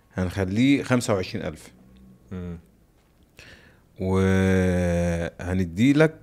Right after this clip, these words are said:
Speaker 1: آه، في كل بداية الموسم مية في
Speaker 2: مم.
Speaker 1: إيدك".
Speaker 2: دي كنت بتاخدهم في السنة كلها دول
Speaker 1: آه،
Speaker 2: على
Speaker 1: يعني،
Speaker 2: الشهور دول؟
Speaker 1: آه، هو كنت باخدهم خالص.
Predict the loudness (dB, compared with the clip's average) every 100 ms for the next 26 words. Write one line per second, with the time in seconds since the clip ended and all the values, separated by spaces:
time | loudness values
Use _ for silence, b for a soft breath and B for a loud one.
0 | -2 2 4 4 2 2 0 -2 -4 -6
1 | -4 2 6 6 6 6 6 4 4 4
2 | 2 2 2 6 8 8 6 -4 -18 -20
3 | -20 -20 -20 -20 -20 -8 0 2 0 -4
4 | -8 -14 -20 -20 -18 -14 -14 -14 -16 -12
5 | -10 -10 -10 -10 -10 -8 -6 -4 -2 0
6 | 2 0 -2 -2 -2 -2 -2 -2 -2 -4
7 | -6 -4 -4 0 2 4 4 8 10 10